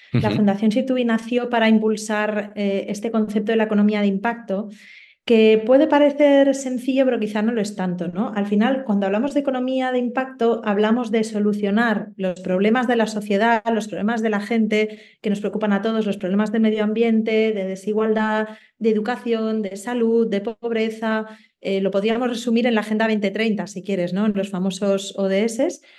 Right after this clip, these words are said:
Speaker 1: pero resolverlos desde la economía, desde los negocios, porque pensamos que estas dos cosas no son incompatibles.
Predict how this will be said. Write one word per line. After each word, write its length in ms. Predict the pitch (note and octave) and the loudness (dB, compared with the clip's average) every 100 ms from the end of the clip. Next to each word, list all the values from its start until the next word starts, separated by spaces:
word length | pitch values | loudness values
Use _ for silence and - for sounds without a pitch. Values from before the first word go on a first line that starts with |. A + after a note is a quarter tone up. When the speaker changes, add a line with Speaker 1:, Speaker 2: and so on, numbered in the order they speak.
| _ _ _ | _ _ _
Speaker 1:
pero 240 | B3 C4 | 2 4
resolverlos 600 | D4 D4 C4 A#3 A#3+ C#4+ | 4 4 2 0 2 2
desde 300 | - B3 C4 | 2 0 2
la 120 | D4 B3+ | 0 0
economía, 760 | B3+ G3+ F#3+ B3 A3 F3 F3 | -2 -2 -2 -2 -2 -4 -8
desde 380 | G3 A3 B3 A3+ | -4 -2 0 -2
los 160 | A3 G3+ | -2 -2
negocios, 560 | F#3 F3 F3 F3+ F3+ | -2 -4 -6 -6 -8
porque 220 | - F#3 F#3+ | -6 -4 0
pensamos 320 | G3 A3+ A#3 | 0 0 0
que 100 | B3+ | -2
estas 180 | B3+ A3+ | 0 0
dos 140 | A#3 | -2
cosas 340 | A#3 A#3 A3+ | -2 -2 0
no 220 | A3+ A3 A3 | 2 4 4
son 180 | A3 | 0
incompatibles. 800 | F3+ F3+ F3+ F3+ G3 - - - | -2 -4 -6 -6 -8 -8 -10 -16